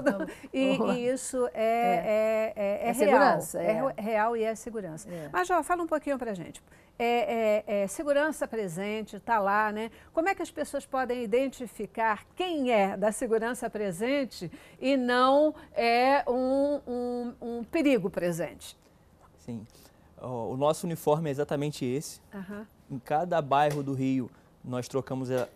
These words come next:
Speaker 3: essa cor predominante. No centro do Rio é o vermelho.
Speaker 1: Aham.
Speaker 3: Nós temos no Meier, que é o amarelo, na Lagoa, que é o laranja, no Aterro, que é o verde. E nós expandimos recentemente pra Niterói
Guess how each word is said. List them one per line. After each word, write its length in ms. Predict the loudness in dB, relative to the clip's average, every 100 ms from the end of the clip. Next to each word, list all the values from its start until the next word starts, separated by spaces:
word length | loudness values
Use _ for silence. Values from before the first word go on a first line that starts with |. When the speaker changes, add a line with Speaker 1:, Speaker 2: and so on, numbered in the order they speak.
| -8
Speaker 3:
essa 240 | -8 -8
cor 180 | -6 -6
predominante. 680 | -4 -2 -2 -4 -4 -6 -8
No 60 |
centro 300 | -6 -6 -4
do 80 | -4
Rio 260 | -2 -2 -4 -10 -10
é 160 | -6
o 80 | -6
vermelho. 600 | -4 -4 -2 -2 -2 -6 -10
Speaker 1:
Aham. 420 | -12 -10 -12 -12 -12
Speaker 3:
Nós 200 | -8 -6
temos 220 | -4 -4
no 80 | -2
Meier, 340 | 0 0 0 0
que 100 | -2
é 40 |
o 60 | 0
amarelo, 480 | -2 -2 -2 -2
na 140 | -4 -4
Lagoa, 400 | -4 -4 -4 -4
que 100 | -6
é 20 |
o 40 |
laranja, 680 | -6 -4 -4 -4 -4 -6 -6 -8
no 160 | -8 -6
Aterro, 400 | -4 -4 -2 -4
que 100 | -6
é 40 |
o 80 | -6
verde. 560 | -4 -4 -4 -6 -10 -16 -20 -20 _ -10
E 260 | -4 -2 -2
nós 200 | -2 -4
expandimos 500 | -6 -6 -4 -4 -6
recentemente 560 | -8 -8 -8 -8 -8 -6
pra 120 | -6
Niterói 580 | -2 0 2 2 2